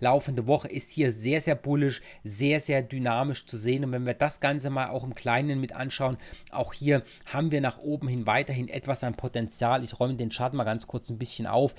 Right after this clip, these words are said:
Das Potenzial nach oben. Wir spiegeln das gleich einfach mal mit rein, wie wir es gerade auch bei den anderen Werten gemacht haben hier. Äh, so, da haben wir alles weg und das Ganze ist jetzt halt auch genauso interessant zu sehen. Wir haben hier einiges an Potenzial noch nach oben,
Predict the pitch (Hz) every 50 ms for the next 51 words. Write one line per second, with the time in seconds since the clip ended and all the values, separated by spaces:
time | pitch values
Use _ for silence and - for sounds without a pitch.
0 | - - - - - - - - - - - 151 - 143 131 - - - 135 131
1 | 135 131 117 - - 165 156 147 143 123 120 - - - 170 185 190 185 147 131
2 | - - 131 131 151 170 - - 147 147 - - 143 139 135 135 123 117 - 120
3 | 131 151 170 160 147 139 139 131 120 - - - 131 139 156 139 123 - - 143
4 | 135 120 127 117 - - 139 156 143 143 131 131 117 117 120 131 143 - 147 123
5 | 120 120 143 151 - - - 120 113 113 113 120 113 110 120 123 143 147 - -
6 | - - - - - - - - - 104 123 127 131 135 123 113 113 117 135 151
7 | 160 147 - 143 123 110 135 147 139 135 123 120 131 123 123 113 117 117 127 165
8 | 180 175 - - - 156 143 131 - 151 156 175 175 - - 135 135 147 151 -
9 | 143 - 147 - - 151 131 - - 139 135 - - 135 - - - 131 117 117
10 | 117 151 175 147 160 143 151 147 139 139 - - 143 135 127 - 139 - - 135
11 | 131 117 117 113 110 131 139 131 131 127 - - 120 139 165 185 185 165 - -
12 | - 139 123 - - 143 - - 127 113 - - 127 120 123 127 131 131 - -
13 | 117 107 104 - - 165 175 185 175 165